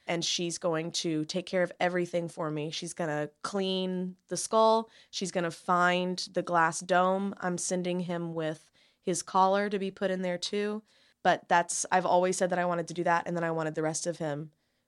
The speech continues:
cremated. And her cremation is a little bit different. So the remains end up being black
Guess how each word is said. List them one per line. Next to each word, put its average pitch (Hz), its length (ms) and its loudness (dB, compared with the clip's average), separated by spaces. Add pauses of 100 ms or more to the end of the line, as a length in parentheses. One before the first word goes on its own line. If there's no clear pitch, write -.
cremated. 170 600 -2 (240)
And 185 180 2
her 220 200 6
cremation 190 600 2
is 175 100 0
a 170 60 0
little 170 200 2
bit 160 200 0
different. 208 520 -2
So 202 100 0
the 175 140 0
remains 175 880 -2
end 175 220 0
up - 200 0
being 160 540 -2 (240)
black 170 600 0